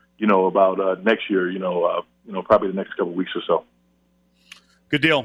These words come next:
Speaker 2: Well, we appreciate a couple minutes. Thank you so much. Congrats on the gig and welcome to the community. I think you're gonna really like Las Vegas, and especially if you guys have a, a big-time winning program, uh, you're really gonna enjoy it here 'cause this is a basketball.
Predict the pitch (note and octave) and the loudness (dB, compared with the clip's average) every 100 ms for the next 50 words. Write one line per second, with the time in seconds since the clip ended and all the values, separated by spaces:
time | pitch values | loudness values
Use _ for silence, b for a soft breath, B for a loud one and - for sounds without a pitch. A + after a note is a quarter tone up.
0 | - C3+ D#3 D#3+ F3+ F3+ E3+ D#3 D#3 C#3+ | -2 0 2 2 0 0 2 2 0 0
1 | D3+ D3 D3+ D3 C#3+ D#3 C#3+ D3+ - A2+ | 0 0 0 0 -2 0 0 0 -4 -4
2 | B2+ C#3+ D3+ C#3+ B2+ C#3+ E3 B2+ B2 C3+ | -2 0 -2 -4 0 0 0 0 -2 -2
3 | B2+ B2 B2+ B2+ C3+ D3 D3 A#2+ B2 B2+ | -10 -12 -10 -4 -2 0 0 -2 -2 -4
4 | B2 C3 B2+ B2 B2+ A#2+ C3 - C3+ C#3 | -2 -2 0 2 0 2 -2 0 0 0
5 | B2 - A2 A2 F#3 - D3+ D3 D3 C#3 | -2 -4 -8 -2 -2 0 -2 0 0 2
6 | D3 C#3 B2 b b b C3+ D#3+ - D#3 | 2 2 0 b b b 0 0 0 -2
7 | C#3 C#3+ B2+ D3+ C#3+ B2 A2+ A2 G#2+ A2 | 0 -4 0 0 2 0 -2 -2 -4 -2
8 | C3 C3 C#3 A2+ G2+ G2 A2+ G#2 G2+ G#2 | -2 0 0 0 -6 -6 -4 -4 -4 -6
9 | G#2+ G2+ C3+ C#3 B2 A2+ A2 A#2 A#2 - | -6 -6 -4 -2 -2 -2 -2 -2 -4 -4
10 | A2+ | -8